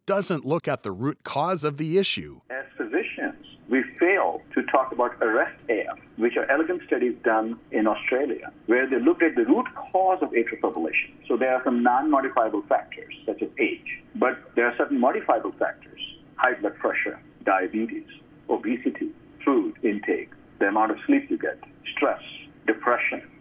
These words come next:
Speaker 2: anxiety. These are certain things which are modifiable.
Speaker 1: But Doctor Agarwal says the problem is
Speaker 2: You walk into any physician's office,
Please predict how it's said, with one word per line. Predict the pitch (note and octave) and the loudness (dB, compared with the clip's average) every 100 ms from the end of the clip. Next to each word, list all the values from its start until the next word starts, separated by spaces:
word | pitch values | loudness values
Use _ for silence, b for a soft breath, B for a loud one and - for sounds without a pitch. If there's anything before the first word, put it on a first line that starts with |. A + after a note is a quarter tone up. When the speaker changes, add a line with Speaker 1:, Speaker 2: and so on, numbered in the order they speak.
| - | -2
Speaker 2:
anxiety. | A2+ G#2 A2+ A#2+ - - - - - | -2 2 2 2 -2 -4 -6 -20 0
These | C#3+ E3 | 4 6
are | F3+ - | 4 0
certain | D3+ C#3 | 0 2
things | B2 A#2 A#2+ | 2 -2 0
which | A2+ G#2+ | 0 2
are | G#2 F#2+ F#2+ - - | 2 2 0 -2 -2
modifiable. | G2 F#2 B2+ G#2 - - - - | 0 2 0 0 -2 -10 -14 -6
Speaker 1:
But | G#2 F#2 | -6 0
Doctor | A#2 A2+ - A#2+ G#2+ | 4 2 2 -4 2
Agarwal | C3 C3 B2 B2 A#2+ A#2+ | 4 4 4 2 2 2
says | - C3 C3 G#2 | 0 0 0 -2
the | G2 | -10
problem | - - C3 A3+ F#3+ G#2 C#2+ | -12 -2 0 0 -2 -8 -12
is | - C3+ B2+ - | -14 -10 -10 -10
Speaker 2:
You | C4 | -6
walk | A#3+ B3+ - | -4 -4 -4
into | D3 C#3+ C3 | -6 -2 0
any | D3+ D#3 | 2 2
physician's | C3+ B2+ - - | 0 -2 -6 0
office, | F#2+ - | 0 0